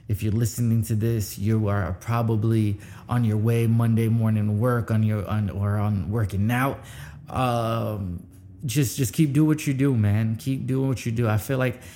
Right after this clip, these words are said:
the lesson, what's been on my mind lately, is to operate in my true gifts, to operate in my true ability. And I think that if you operate in your true gifts and your true ability,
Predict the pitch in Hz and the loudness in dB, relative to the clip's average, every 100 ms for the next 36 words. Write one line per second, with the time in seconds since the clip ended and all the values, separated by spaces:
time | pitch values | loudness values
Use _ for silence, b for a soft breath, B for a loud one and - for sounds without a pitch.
0 | B - 127 135 143 147 135 123 120 107 | B -6 -2 -2 -2 -2 -2 -2 -4 -4
1 | 135 131 117 127 127 120 139 104 131 127 | -4 -2 -2 0 0 2 0 0 0 2
2 | 113 101 - 117 117 120 123 117 107 101 | 2 2 0 -2 -2 0 2 4 4 2
3 | - 127 117 104 123 135 - - B B | 2 2 4 4 2 2 -6 -16 B B
4 | B - 117 117 127 123 127 117 107 104 | B -4 0 2 2 4 4 2 2 2
5 | 101 - 139 120 98 120 131 143 139 - | 2 2 4 4 4 4 6 4 2 -2
6 | B B 101 101 131 110 107 104 117 117 | B B 0 4 4 4 2 2 0 2
7 | 120 107 104 98 - 127 117 120 117 120 | 0 2 0 0 0 0 2 0 0 0
8 | 110 95 - 120 110 101 101 117 127 135 | 0 0 0 2 4 4 4 4 4 2
9 | 131 | 0